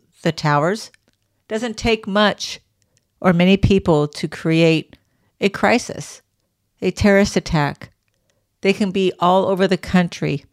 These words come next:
unknown locations. I don't mean to be alarming or be negative. It's just facts. It's just a reality.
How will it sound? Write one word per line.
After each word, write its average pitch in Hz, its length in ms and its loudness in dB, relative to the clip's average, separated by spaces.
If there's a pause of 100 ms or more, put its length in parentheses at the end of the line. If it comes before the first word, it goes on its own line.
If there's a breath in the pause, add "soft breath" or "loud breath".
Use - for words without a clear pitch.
(580)
unknown 185 720 0
locations. 156 880 0 (640)
I 190 60 -4
don't 185 140 -4
mean 196 140 0
to 196 240 2
be 196 220 2
alarming 180 460 2
or 175 60 4
be 196 180 4
negative. 180 520 4
It's 190 100 0
just - 300 -2
facts. - 520 -8
It's 175 120 -2
just 208 220 -8
a 202 60 -6
reality. 175 640 -6